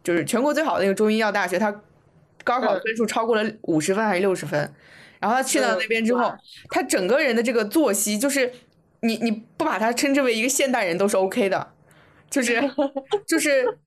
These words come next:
Speaker 1: 没有什么，没有太什么互联网或者什么，他就是，呃，一心读圣贤书。其实我觉得就非常难得，就是很纯粹，然后又有一个机会能这么纯粹，
Speaker 2: 嗯。
Speaker 1: 我觉得特别，特别，你是我们非常特别的一个嘉宾，<laughs> 聊下来。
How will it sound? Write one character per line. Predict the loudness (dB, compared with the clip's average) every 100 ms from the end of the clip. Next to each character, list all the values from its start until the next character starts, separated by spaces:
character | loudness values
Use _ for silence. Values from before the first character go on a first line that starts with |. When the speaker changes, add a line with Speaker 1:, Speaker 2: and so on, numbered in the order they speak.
| -4
Speaker 1:
没 | 0
有 | 2 2 0
什 | 0
么， | 0 2 0 -4 -4
没 | 0 2
有 | 0
太 | 0 0 0
什 | 0
么 | -2
互 | 0 0
联 | 2
网 | 2 0
或 | 0
者 | -2
什 | -2
么， |
他 | 0 0
就 | 0
是， | 0 -2 -4 -18 -20 -4
呃， | -2 0
一 | 0
心 | 0 0 2
读 | 2
圣 | 2 2
贤 | 2 0
书。 | 0
其 | 0
实 | 2
我 | 2
觉 | 2
得 | 0 -4 -2
就 | -2 -2 -10 -18 -6
非 | 0
常 | 2 2
难 | 0 2
得， | 2 2
就 | 0
是 | 0 0 0
很 | -2 -2
纯 | 0 0
粹， | 2 2 2
然 | 0
后 | 0 2
又 | 2
有 | 2
一 | 0
个 | -2
机 | -2 -2
会 | 0 0
能 | 0 -2
这 | 0
么 | 0
纯 | -2 -4
粹， | -2 0 0 -4
Speaker 2:
嗯。 | -14 -12
Speaker 1:
我 | -2
觉 | -2
得 |
特 | 0
别， | 0 0 0 -6 -20 -20 -8
特 | -2
别， | 0 0 -4 -10 -12 -4
你 | 0
是 |
我 | 0 0
们 | 0 0
非 | 0
常 | 0 0
特 | -2
别 | 0 0
的 | 0
一 |
个 | 0
嘉 | 0 -2 -2
宾， | -2 -2 -4 -16
<laughs> | -20 -20 -6
聊 | -2 0
下 | 0 0
来。 | 0 -2